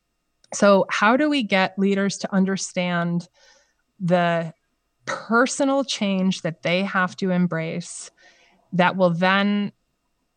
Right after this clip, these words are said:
you know, lay the foundations for the organizational shift that also needs to take place? And I think those, there's some pretty basic things in Google. You know,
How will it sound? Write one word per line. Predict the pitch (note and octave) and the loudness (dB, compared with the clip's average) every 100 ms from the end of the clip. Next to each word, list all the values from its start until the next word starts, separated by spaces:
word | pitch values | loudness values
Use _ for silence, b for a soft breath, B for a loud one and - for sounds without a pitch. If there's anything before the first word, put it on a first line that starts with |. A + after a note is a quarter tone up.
| _ | _
you | G#3+ | 2
know, | G3 F3+ F3 F3 - | 4 4 2 0 -4
lay | G#3 F#3+ G#3 | -2 2 2
the | G3 | 0
foundations | F#3 G3 F#3 F3+ E3+ F3 F#3+ F3+ E3+ - - | 0 2 4 6 4 0 2 2 0 -2 -8
for | - F3+ E3+ | 0 2 2
the | E3 E3+ E3 - | 2 2 0 0
organizational | F#3+ F#3 F#3 F3+ E3 E3 E3+ F3 E3 D#3 | 2 4 4 2 2 0 0 0 0 0
shift | - E3 D#3 - - - - _ | -2 0 0 -4 -12 -14 -16 _
that | F3 E3+ - | 0 0 2
also | E3+ E3 F3 | 2 2 2
needs | E3+ E3 D#3+ | 4 2 -2
to | - | -6
take | - D#3+ - | -4 -4 -4
place? | - - F#3 - - _ _ B B B B B B B B B _ _ | -6 -6 -6 -10 -16 _ _ B B B B B B B B B _ _
And | G3+ G#3 | 4 4
I | G3 | 4
think | - C4 | 6 6
those, | B3+ A3+ G3 - | 6 6 4 2
there's | - G#3 - | 2 4 6
some | G#3 | 6
pretty | - D4 A3+ | 6 6 6
basic | G3 F3+ F3 | 6 4 2
things | F#3 F3+ F3 | 4 4 4
in | F3 E3+ | 4 4
Google. | F#3 G3 F#3+ F3 E3+ - | 4 6 6 6 4 4
You | G3+ | 4
know, | F3+ D#3 | 6 4